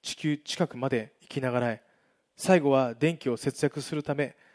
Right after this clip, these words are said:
暖房を切って極寒になった司令船に乗って大気圏再突入を果たし、事故が起こってから三日半の苦闘の末、奇跡的に生還したってことですよね。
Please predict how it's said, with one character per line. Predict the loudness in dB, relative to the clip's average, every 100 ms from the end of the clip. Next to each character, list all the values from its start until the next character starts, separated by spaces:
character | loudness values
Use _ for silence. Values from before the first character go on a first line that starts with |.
| _ 4
暖 | 4
房 | 4 2
を | 0
切 | -6
っ |
て | -4 0 0 -2 _ _ _ _ _ _
極 | 2 2 2
寒 | 0 2
に | 4
な | 2
っ | 2
た | -2 -2 -8 _
司 | -8 6
令 | 6
船 | 6 2 -6
に | -10 -12 _ _ _ _ _
乗 | -10
っ | -4
て | 0 0 -2 _ -2
大 | 0 0
気 | -4
圏 | -6 -6 -12 _
再 | -6 0 0
突 | -2 -8 -8
入 | -6
を | -6
果 | -8 -10
た | -10
し、 | -10 -16 _ _ _ _ -4
事 | -2
故 | 2
が | 2
起 | 2
こ | 0
っ |
て | -4 -4
か | -2
ら | -4 -8 -20 _ _ _ -4
三 | -4 -4 0
日 | 2 2
半 | 0 0 0
の | -4
苦 | -8 -2
闘 | 0 0
の | -4
末、 | -6 -2 -2 -2 _ _ _
奇 | -4 0
跡 | 0 2
的 | 0 0
に | -4 -6 -10 _ _
生 | -8 -4 -4
還 | -6 -14 -16 -16
し | -14
た | -14
っ | -18 _ _ _ _ _
て | -20
こ |
と | -20
で |
す | -20
よ | -12
ね。 | -10